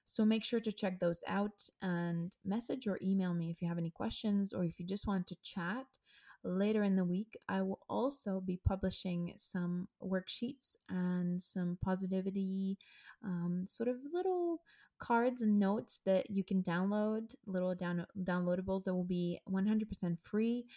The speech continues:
that you can kind of either print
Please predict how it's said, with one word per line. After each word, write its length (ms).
that 80
you 160
can 240
kind 240
of 160
either 560
print 420